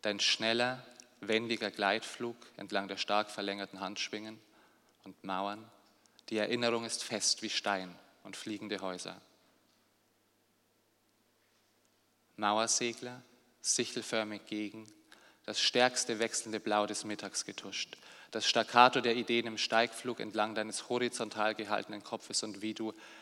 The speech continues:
deine Augen geschlossen in der Luft übernachtet hast. Das ist der immer gleiche Traum vom Sommer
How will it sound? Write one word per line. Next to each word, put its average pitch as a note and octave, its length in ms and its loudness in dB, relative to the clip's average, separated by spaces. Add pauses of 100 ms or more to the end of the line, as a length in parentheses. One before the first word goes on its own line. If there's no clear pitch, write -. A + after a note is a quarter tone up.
(200)
deine A#2 440 10
Augen G2+ 400 2 (640)
geschlossen - 500 -2
in G#2+ 80 -6
der G#2 120 -2
Luft - 360 -6
übernachtet G2 560 -8
hast. - 400 -8 (1700)
Das B2+ 240 8
ist - 380 -2 (340)
der A2+ 100 0
immer B2 240 4
gleiche A2+ 380 4
Traum G#2 320 0
vom G2 160 -6
Sommer F#2+ 420 -4